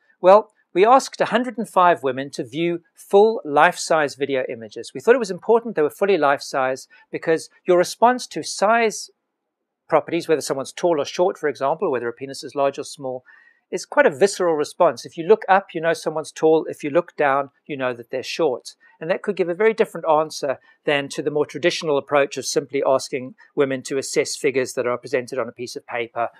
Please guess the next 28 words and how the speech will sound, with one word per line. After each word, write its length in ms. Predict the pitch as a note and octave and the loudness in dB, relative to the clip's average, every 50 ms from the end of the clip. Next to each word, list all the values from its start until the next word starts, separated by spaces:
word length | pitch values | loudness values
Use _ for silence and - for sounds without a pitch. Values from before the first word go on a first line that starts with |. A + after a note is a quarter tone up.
| _ _ | _ _
or 120 | - D3+ | -4 -4
maybe 260 | C3+ B2+ B2 A#2+ B2+ B2+ | -2 -2 -4 -4 -6 -8
on 120 | A#2 A#2 | -8 -8
a 40 | A#2+ | -10
small 320 | - - - A2+ G#2+ A2 | -14 -12 -12 -10 -12 -10
computer 460 | - - A2 - - E3 F3+ - C#3+ | -12 -14 -16 -12 -10 -10 -8 -8 -10
screen. 340 | - - - C3+ G#2+ G2+ - _ _ _ _ _ _ _ _ _ _ _ _ _ _ _ _ _ _ _ _ - | -12 -12 -12 -10 -12 -12 -14 _ _ _ _ _ _ _ _ _ _ _ _ _ _ _ _ _ _ _ _ -16
All 120 | A#2+ A2 | -12 -10
right. 300 | A2+ C#3 C#3 A2 - - - _ _ _ _ _ _ _ _ _ _ _ _ _ _ _ _ _ _ _ _ _ _ _ _ _ _ _ _ _ _ _ _ _ _ - | -8 -8 -8 -10 -14 -18 -20 _ _ _ _ _ _ _ _ _ _ _ _ _ _ _ _ _ _ _ _ _ _ _ _ _ _ _ _ _ _ _ _ _ _ -4
We 80 | E3 | -2
then 220 | D#3 G#3 C4 D#4 D#4 | 2 2 2 2 2
asked 280 | A3 G3 G#3 G3+ - - | 2 2 2 2 0 -2
the 80 | F#3 E3 | -2 -2
women 220 | D#3+ D#3 E3 D3+ | -2 -2 -4 -6
to 120 | - D3+ | -6 -4
rank 360 | B2+ B2 E3+ F#3 G#3 G#3+ - - | 2 4 4 4 4 2 -2 -8
these 180 | F#3+ E3 - - | -8 -8 -8 -6
characters 480 | - C#3+ C3+ B2+ C3 - - D3+ - | -6 -4 -4 -4 -4 -6 -10 -16 -14
from 200 | - D#3+ C#3+ C3+ | -12 -12 -8 -2
one 200 | B2+ D#3 F3+ G3 F3+ | 0 0 0 0 -2
to 120 | - E3 | -8 -10
seven 420 | - - - C#3 C3 C3 B2+ C3 | -8 -6 -6 -6 -6 -6 -10 -12
for 160 | C3 - D#3 C#3 | -10 -8 -6 -4
their 160 | C3+ C3+ C3 | -2 -2 -2
attractiveness 840 | C3 - - E3 D3+ B2+ - - D#3+ - - C3+ A#2+ A2 - - - - | -2 -2 0 0 0 0 -2 -6 -12 -10 -10 -10 -12 -12 -12 -14 -12 -12
as 140 | C#3 C3 - | -10 -10 -8
sexual 480 | - - B2 - - - C#3+ B2+ A2+ | -6 -6 -6 -6 -8 -8 -6 -6 -6
partners. 840 | - - B2 B2+ B2 A#2+ - - A2+ F#2 F#2+ - - - - - | -6 -2 -2 -2 -2 -2 -4 -10 -20 -20 -20 -18 -18 -18 -20 -20